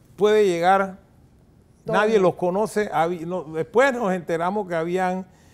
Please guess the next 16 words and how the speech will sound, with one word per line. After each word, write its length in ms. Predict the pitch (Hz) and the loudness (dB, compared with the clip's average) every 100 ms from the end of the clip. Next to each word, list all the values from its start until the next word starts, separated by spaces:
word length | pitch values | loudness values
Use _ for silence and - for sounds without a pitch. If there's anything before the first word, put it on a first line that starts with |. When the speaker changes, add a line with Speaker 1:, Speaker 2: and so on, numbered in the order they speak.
| _ | _
Speaker 1:
gente 480 | - 180 190 175 202 | -6 -4 -2 0 0
de, 320 | 185 165 156 | 0 -2 -2
de, 300 | 143 143 139 | -2 -2 -2
de, 260 | 139 139 139 | -4 -4 -6
de, 500 | 139 139 139 135 139 156 - 415 | -6 -10 -12 -14 -18 -20 -20 -20
de 140 | 160 151 | -16 -10
los 260 | 151 143 | -6 -6
instrumentos 680 | 151 139 165 156 165 180 196 | -6 -8 -10 -6 -4 -2 0
de 80 | 165 | 0
seguridad 600 | 170 151 151 151 180 220 | -2 -4 -4 -2 0 0
también 400 | 180 165 180 190 | -2 -4 -6 -4
allí, 460 | 170 160 214 240 220 175 | -4 -4 -6 -8 -14 -10
vestidos 480 | 156 147 196 196 170 | -8 -8 -6 -4 -2
de, 480 | 156 151 147 156 156 | -4 -6 -10 -12 -10
de 280 | 143 135 | -6 -6
ganaderos. 720 | 135 151 160 185 269 233 214 | -6 -8 -6 -4 -4 -4 -4